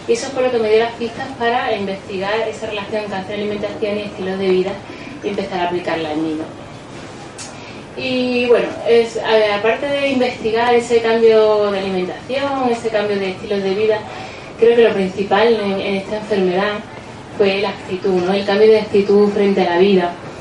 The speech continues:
el querer aferrarme, como os decía, a vivir. Eso hizo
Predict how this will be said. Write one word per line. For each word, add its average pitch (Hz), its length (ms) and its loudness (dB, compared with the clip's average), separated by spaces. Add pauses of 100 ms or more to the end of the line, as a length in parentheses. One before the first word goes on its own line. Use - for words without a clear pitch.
(200)
el 208 160 0
querer 214 260 4
aferrarme, 220 500 2
como 202 180 4
os 196 80 4
decía, 196 400 2
a 196 60 6
vivir. 202 400 4 (380)
Eso 220 260 4
hizo 233 240 2